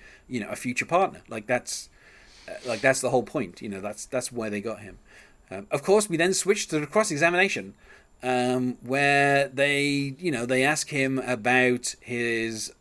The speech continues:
uh, lifestyle, and they start off by talking about a theater. Has he ever visited it? And he says yes, three times. And then they're like, "And, you know, what is, what does this theater play?" And he says, you know,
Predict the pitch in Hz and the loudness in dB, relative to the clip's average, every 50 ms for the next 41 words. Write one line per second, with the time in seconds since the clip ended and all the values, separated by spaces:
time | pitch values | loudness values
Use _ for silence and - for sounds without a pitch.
0 | _ - 117 110 110 107 107 104 92 101 110 123 151 151 - - 160 160 160 170 | _ -14 -12 -10 -8 -8 -8 -10 -8 -4 -2 0 0 0 0 2 2 2 2 2
1 | 165 131 120 117 113 113 110 110 104 104 117 110 110 107 - - 120 131 131 - | 0 -2 -2 -2 -2 -2 -4 -6 -6 -4 -4 -4 -2 -4 -2 0 0 0 2 0
2 | 135 123 - - 117 110 110 104 - 131 123 - 127 123 104 113 113 110 110 107 | -2 -2 -2 -2 -4 -4 -4 -4 -4 -6 -4 -4 -6 -4 -4 -2 -2 -2 -4 -4
3 | 107 - - - - 107 - - 131 123 135 135 165 160 151 147 131 117 - 113 | -8 -12 -14 -14 -18 -18 -10 -6 -6 -6 -4 -6 -8 -8 -6 -8 -8 -8 -6 -4
4 | 110 113 110 101 101 120 123 135 147 139 147 143 151 160 - - - 107 104 107 | -4 -4 -6 -6 -6 -6 -6 -6 -8 -10 -12 -10 -12 -12 -12 -14 -14 -10 -10 -10
5 | 104 - 104 92 92 92 101 113 139 139 - - - - 113 113 113 - 117 113 | -8 -8 -10 -10 -10 -10 -8 -8 -8 -10 -12 -14 -12 -8 -8 -8 -8 -6 -6 -6
6 | 135 185 202 196 - - - _ - - - - - - - - - _ - 117 | -6 -6 -6 -8 -10 -12 -14 _ -20 -20 -20 -20 -20 -20 -20 -20 -20 _ -8 -6
7 | 120 123 123 127 127 123 120 117 117 113 113 110 104 107 - - _ - 117 113 | -2 0 0 0 0 0 -2 -2 0 -2 -2 -4 -4 -10 -18 -20 _ -6 -4 -4
8 | 113 113 110 110 110 113 107 104 - - _ _ - 131 123 107 104 104 104 104 | -4 -4 -4 -4 -6 -6 -8 -10 -14 -18 _ _ -6 -6 -4 -4 -4 -6 -6 -2
9 | 113 120 120 - 127 113 107 - 120 123 120 120 107 117 113 - - 123 113 113 | -2 -2 0 0 -6 -8 -6 -6 -6 -6 -4 -6 -8 -6 -6 -6 -4 -6 -6 -6
10 | - 101 - 113 104 113 120 113 110 113 110 104 - 101 101 101 101 - - - | -8 -10 -8 -6 -6 -6 -6 -6 -6 -8 -8 -6 -8 -8 -8 -8 -10 -10 -14 -18
11 | - _ _ 113 117 107 87 90 101 | -20 _ _ -12 -12 -12 -10 -12 -16